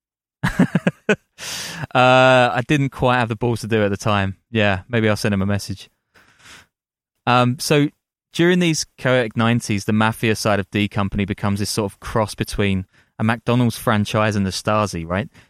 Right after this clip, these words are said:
If you're in the gang or company touch, as subcontractors called themselves, you could use Dawood's name to leverage all kinds of shady deals, but screw up and you're in big trouble.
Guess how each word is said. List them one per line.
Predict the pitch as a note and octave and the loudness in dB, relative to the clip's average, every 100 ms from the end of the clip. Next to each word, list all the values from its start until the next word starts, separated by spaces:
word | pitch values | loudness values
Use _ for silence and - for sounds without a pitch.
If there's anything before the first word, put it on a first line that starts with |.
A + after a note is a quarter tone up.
| - | -12
If | B2 | -2
you're | C3 | 2
in | D3 | 2
the | C#3 | 2
gang | - A#2+ A#2+ A#2+ B2 | 2 2 2 0 0
or | G#2+ G2+ - - | -2 -2 -4 -4
company | B2 A#2 A2+ G#2 | -2 -2 -2 -4
touch, | - - A2+ - - - | -4 -6 -6 -8 -16 -12
as | G2+ | -8
subcontractors | - G#2+ F#2+ - F#2+ G#2 F#2 G#2 - | -4 -4 -4 -6 -4 -4 -4 -6 -8
called | A2 G2+ | -8 -10
themselves, | F#2+ - G2+ A#2+ - _ _ _ | -8 -4 -2 -2 -8 _ _ _
you | B2 | -4
could | C3 B2 | -2 2
use | B2+ A#2+ | 2 2
Dawood's | B2 A2+ A2 - | 0 2 0 0
name | G#2+ G2+ G2 | 0 0 0
to | G#2 | 0
leverage | G#2 G2+ G2 | 0 0 -2
all | G#2 G#2 | -2 -2
kinds | - F#2+ | -2 -4
of | F#2+ | -4
shady | - G2 F#2 | -2 -2 -2
deals, | F2 F#2 F2+ - _ _ _ | -2 -2 -2 -8 _ _ _
but | B2 B2 | -8 -6
screw | - C3+ | 0 2
up | A#2+ | 2
and | A#2 G#2 | 0 0
you're | G#2 | 0
in | F#2+ - | -2 -2
big | G#2 F2+ | -4 -2
trouble. | - F#2 F2+ F2+ | -2 -2 -4 -8